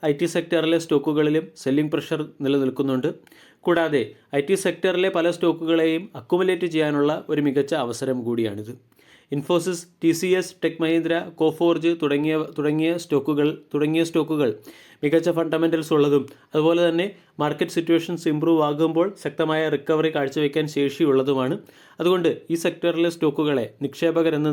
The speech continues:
നിലയിൽ നമ്മൾക്ക് ഫോക്കസ് ചെയ്യാവുന്നതാണ്. ഇന്ത്യൻ ഐ ടി സെക്ടറിലെ പല മുൻനിര കമ്പനികളും അട്രാക്റ്റീവ് ലെവലിൽ ലഭിക്കുമ്പോൾ തന്നെ ഐ ടി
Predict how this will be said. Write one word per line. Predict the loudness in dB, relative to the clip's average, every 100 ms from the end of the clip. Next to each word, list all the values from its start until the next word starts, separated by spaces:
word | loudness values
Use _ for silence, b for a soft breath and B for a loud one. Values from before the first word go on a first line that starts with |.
| 2
നിലയിൽ | 2 2 -2
നമ്മൾക്ക് | -2 -2 -2 -4
ഫോക്കസ് | -2 -4 -2
ചെയ്യാവുന്നതാണ്. | -2 -2 -6 -8 -10 -14 -20 _ _ _ _ _ _ _ _ _ -4
ഇന്ത്യൻ | 2 2 2 -2
ഐ | 2
ടി | 2
സെക്ടറിലെ | 2 2 2 4 2 2
പല | 2 2
മുൻനിര | 0 0 0 0
കമ്പനികളും | 0 0 2 2 0 -2 -6
അട്രാക്റ്റീവ് | -2 -2 2 2 4 4
ലെവലിൽ | 2 2 0 0 0
ലഭിക്കുമ്പോൾ | -2 -2 -2 0 2 0 2
തന്നെ | 0 2 -2 -4 b b b b -4
ഐ |
ടി | 0